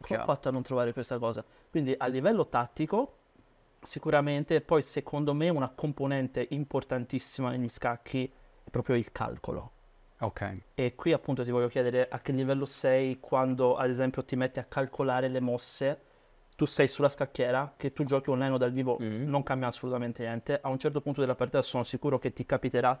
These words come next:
Speaker 2: ti fermi e inizi a pensare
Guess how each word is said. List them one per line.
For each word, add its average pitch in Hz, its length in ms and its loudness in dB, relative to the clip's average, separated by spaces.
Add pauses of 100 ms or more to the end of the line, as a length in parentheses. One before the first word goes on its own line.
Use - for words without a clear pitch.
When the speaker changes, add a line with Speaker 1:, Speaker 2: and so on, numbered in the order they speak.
(140)
Speaker 2:
ti - 120 -4
fermi 135 540 0 (480)
e 127 140 0
inizi 147 460 0
a 135 120 -4
pensare 139 840 0